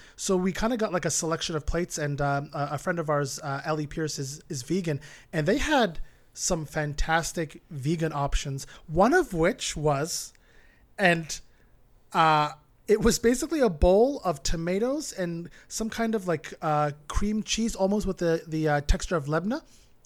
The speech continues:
And he said it was the most popular dish at the restaurant, and it was literally a bowl of, like, mini, like, cherry tomatoes, and I was not expecting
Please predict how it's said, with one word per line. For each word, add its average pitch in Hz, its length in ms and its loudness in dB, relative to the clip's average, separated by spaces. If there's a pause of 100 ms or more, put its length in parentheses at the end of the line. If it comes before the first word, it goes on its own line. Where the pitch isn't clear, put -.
And 175 220 0
he 208 80 2
said 226 240 4
it 208 160 2
was 190 340 0 (380)
the 175 200 0
most 190 300 0
popular 202 640 4
dish 175 480 0 (640)
at 165 180 0
the 170 100 2
restaurant, 156 580 0
and 175 100 0
it 180 40 2
was 165 200 -2
literally 190 400 2
a 170 80 0
bowl 170 400 4
of, 151 100 0
like, 147 120 2
mini, 165 300 -2
like, 151 180 -4
cherry 160 380 2
tomatoes, 147 520 -2 (360)
and 180 120 -2
I 233 200 10
was 151 240 2
not 165 420 4 (560)
expecting 151 680 0